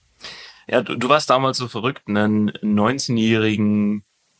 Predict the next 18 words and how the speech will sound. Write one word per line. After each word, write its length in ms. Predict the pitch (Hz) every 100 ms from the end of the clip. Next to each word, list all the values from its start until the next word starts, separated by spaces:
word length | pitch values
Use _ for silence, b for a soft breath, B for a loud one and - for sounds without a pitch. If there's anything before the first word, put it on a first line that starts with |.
| _ _
digital-marketing-affinen 2500 | - 110 113 - 107 107 104 104 - 104 104 104 113 117 113 107 104 - 104 113 104 104 101 95
Menschen 320 | 107 113 -
einzustellen 800 | - 85 87 - - 80 117 202 _ b b b -
in 200 | 107 104
deine 420 | 101 101 101 98
Unternehmensberatung, 1080 | - 101 107 120 110 95 92 - 127 247 - -
ja. 220 | 120 104 - B B B B
Ähm, 680 | - 98 92 92 90 90 92 _
T 140 | -
R 100 | 101
G 160 | 98 104
The 80 | 101
Reach 180 | 101 -
Group 200 | 98 -
war 100 | 85
es 120 | -
damals, 520 | 87 87 90 135 -
ja. 220 | 76 82